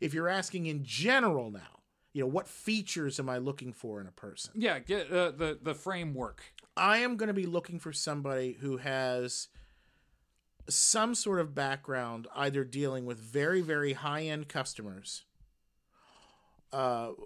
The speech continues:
Speaker 1: in a high-end field, or has worked in the hospitality industry, preferably a combination of the two. Because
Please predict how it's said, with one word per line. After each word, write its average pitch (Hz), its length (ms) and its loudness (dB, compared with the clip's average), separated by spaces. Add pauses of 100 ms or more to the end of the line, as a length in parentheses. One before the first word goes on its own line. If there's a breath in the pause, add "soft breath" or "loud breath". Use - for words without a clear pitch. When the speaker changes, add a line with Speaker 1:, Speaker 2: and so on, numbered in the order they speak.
(1000)
Speaker 1:
in 151 120 -4
a 127 80 -2
high-end 147 420 0
field, 123 420 -2
or 170 560 6 (200)
has 143 180 -2
worked 143 220 0
in 135 60 -4
the 127 60 -6
hospitality 127 720 -2
industry, 101 580 -8 (320)
preferably 127 840 0
a - 60 -10
combination 117 600 -6
of 101 80 -8
the 98 80 -8
two. 92 220 -10 (1600 soft breath)
Because 139 880 0